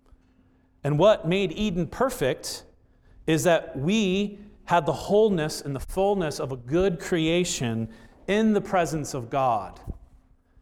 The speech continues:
But to lose the presence of God is actually to lose creation too, to not be able to relate to it rightly, because we're alienated. <laughs> That spiritual alienation creates other alienation.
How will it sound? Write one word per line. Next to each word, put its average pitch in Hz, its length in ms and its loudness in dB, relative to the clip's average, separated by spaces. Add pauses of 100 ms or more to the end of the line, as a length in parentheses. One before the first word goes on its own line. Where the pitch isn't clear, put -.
(560)
But 156 160 -2
to 175 120 0
lose 214 440 2
the 208 80 2
presence 175 440 -2
of 135 140 -2
God 151 500 2
is 156 180 -2
actually 156 340 -2
to - 140 -4
lose 165 480 0
creation 156 720 -4
too, 117 540 -8 (1000)
to 151 100 -10
not 165 320 0
be 180 80 2
able 165 160 0
to 160 100 -2
relate 147 420 0
to 147 160 0
it 135 40 0
rightly, 120 720 -4 (260)
because 151 400 0
we're 185 220 0
alienated. 143 800 -4
<laughs> - 40 -10 (640)
That 175 300 2
spiritual 226 480 2
alienation 175 640 2
creates 156 380 -2
other 160 200 2
alienation. 113 760 -2